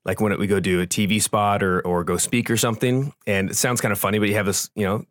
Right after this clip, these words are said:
following along. So he's got two bags full of camera equipment and tripods and recorders and mics and all this stuff.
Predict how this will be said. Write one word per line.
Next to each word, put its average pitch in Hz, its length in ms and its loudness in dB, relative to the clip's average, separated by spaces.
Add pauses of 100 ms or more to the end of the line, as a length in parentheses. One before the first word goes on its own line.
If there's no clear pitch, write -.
following 107 380 2
along. 104 300 2
So 110 100 0
he's 135 180 2
got 110 300 0
two 131 200 0
bags 98 300 0
full 104 180 0
of 92 80 -2
camera 104 400 0
equipment 101 580 -2
and 82 220 -4 (360)
tripods 98 640 0
and 90 60 -2
recorders 98 600 0
and 85 80 -2
mics 95 300 0
and 95 80 -2
all 82 100 0
this 78 140 -2
stuff. 80 340 -2